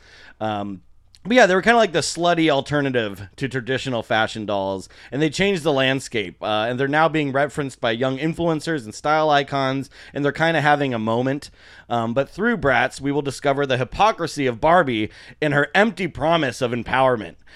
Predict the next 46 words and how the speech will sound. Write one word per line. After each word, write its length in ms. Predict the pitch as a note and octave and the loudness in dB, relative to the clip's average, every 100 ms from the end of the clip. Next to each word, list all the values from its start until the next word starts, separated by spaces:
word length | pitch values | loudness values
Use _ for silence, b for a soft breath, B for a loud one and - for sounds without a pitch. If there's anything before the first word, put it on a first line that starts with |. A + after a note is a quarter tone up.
| B - | B -4
I'm 100 | D3 | 2
like, 260 | D#3 E3 - | 2 2 0
<laughs> 160 | E3 | 2
I'm, 160 | B3+ A3 | 2 4
like, 340 | A#3+ G3 A3 | 2 2 0
all 80 | G3+ | 0
against 480 | D#3+ C#3 D3 D3 C3 | 0 -4 -6 -6 -4
Barbie 320 | B2+ C3 C#3+ | -4 -2 -2
right 180 | C3+ C#3+ | -2 0
now, 140 | C3+ | -2
even 160 | B2 B2 | -2 -2
though 60 | |
I 80 | A#2 | -2
love 180 | A2 G#2+ | -2 -4
her. 80 | A2+ B B B B | -8 B B B B
Uh, 200 | D3+ D3+ | 4 6
while 100 | E3 | 6
the 80 | F3 | 4
battle 280 | E3+ G3 F3+ | 6 6 4
between 340 | G3 G3 G3 | 0 -2 -2
Barbies 380 | D#3+ F3 F#3+ E3+ | 2 4 4 2
and 100 | D3+ | 0
Bratz 320 | D3+ D3+ E3+ | 4 4 4
was 140 | D#3+ B2 | 0 -4
founded 380 | D#3+ E3+ F#3 D#3+ | 0 2 2 0
on 160 | C3 | -2
substance 580 | - E3+ E3 - G3+ F#3 | 0 0 0 0 -2 -2
and 100 | C#3 | -6
the 60 | C3 | -4
influence 480 | F3+ G3+ F3+ E3+ | -6 -4 -2 -2
they 120 | D#3+ C#3+ | -2 2
have 200 | D#3 D3+ | 4 2
on 160 | C#3 | 0
young 240 | C#3 D3+ D3 | 0 0 0
girls, 440 | D3 D3 E3+ E3 b b b | 2 4 2 -2 b b b
what 120 | G3 | 2
it 100 | F#3+ | 6
really 260 | G#3+ B3 | 6 6
amounts 340 | A#3 D#3 C#3 C3 | 4 4 2 0
to 180 | D3+ D3+ | -2 0
is 200 | C#3 C3 | 0 -4
corporate 440 | - G3+ G3+ F#3 | -2 -2 0 0
rivalry 640 | C3 C#3 C#3+ C3 A#2+ A2+ A2+ b b | 4 4 4 0 0 -2 -4 b b
and 160 | B2 | -8
profit 400 | - C#3+ D#3 D3+ G2+ | -4 -2 0 0 -4
increase 580 | G#2 - G2+ F#2+ - | -8 -8 -8 -8 -12